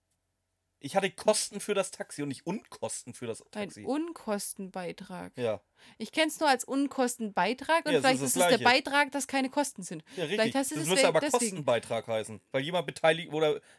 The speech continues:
Speaker 1: trägt zu den Kosten bei.
Speaker 2: Nee, sie machen die Kosten ja weg, also un-, sie machen das zu Unkosten. Aber würde hier ja nicht hinpassen.
Speaker 1: Könnt, hey Leute, schreibt's in die Kommentare, ist Unkosten ein gutes Wort oder eher nicht so?
Speaker 2: Eher nicht so.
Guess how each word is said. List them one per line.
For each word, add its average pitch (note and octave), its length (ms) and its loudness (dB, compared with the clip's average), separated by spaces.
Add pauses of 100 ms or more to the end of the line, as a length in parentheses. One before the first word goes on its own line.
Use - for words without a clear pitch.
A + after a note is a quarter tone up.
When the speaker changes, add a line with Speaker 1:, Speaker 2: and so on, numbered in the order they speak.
(140)
Speaker 1:
trägt F3+ 260 -4
zu F#3 80 -6
den F3 140 -6
Kosten B2+ 380 -6
bei. G#2 260 0 (800)
Speaker 2:
Nee, C4+ 400 0 (120)
sie C4+ 140 -2
machen C#4+ 280 0
die B3+ 80 -4
Kosten C#4 300 -2
ja A#3+ 140 -2
weg, G#3 180 0
also F#3+ 280 -6
un-, A#3+ 160 -4 (440)
sie B3 140 -6
machen B3+ 240 0
das A#3+ 200 -4
zu B3 140 -6
Unkosten. G#3 720 -2 (400)
Aber G#3 260 -2
würde A#3+ 180 4
hier C#4+ 220 0
ja G#3+ 120 2
nicht E3 160 -6
hinpassen. F3 480 -8 (240)
Speaker 1:
Könnt, A3 220 2 (340)
hey C4 160 4
Leute, A#3+ 260 6
schreibt's C4+ 360 4
in C4 80 -2
die B3+ 80 -2
Kommentare, G3 560 2
ist C3+ 100 -2
Unkosten G3+ 540 -2
ein D#3 40 -10
gutes G#3+ 280 -6
Wort A3 160 2
oder G3 180 0
eher F3+ 160 2
nicht D3 160 -6
so? G2 220 -10 (1500)
Speaker 2:
Eher A3 220 4
nicht E3+ 200 -6
so. D#3+ 180 -10